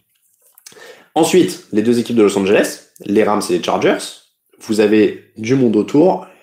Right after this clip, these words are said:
La défense des Rams, je, je vous fais pas le laï-, le, le laïus, hein. Euh, donc, défense des Rams, euh, des cibles, Sean McVay pour vous aider en attaque, euh,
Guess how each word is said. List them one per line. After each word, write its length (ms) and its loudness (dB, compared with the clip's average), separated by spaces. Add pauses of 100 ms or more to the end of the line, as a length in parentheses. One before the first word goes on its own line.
(120)
La 80 -6
défense 320 -6
des 80 2
Rams, 200 0
je, 640 -16
je 60 -20
vous 100 -20
fais 160 -6
pas 140 -2
le 80 0
laï-, 340 0
le, 160 2
le 180 -2
laïus, 360 2
hein. 160 -6 (500)
Euh, 140 0
donc, 320 -2 (500)
défense 440 0
des 100 4
Rams, 220 2 (840)
euh, 1000 2
des 240 0
cibles, 520 0
Sean 200 0
McVay 380 4
pour 160 -6
vous 200 -2
aider 160 2
en 140 0
attaque, 520 0
euh, 360 2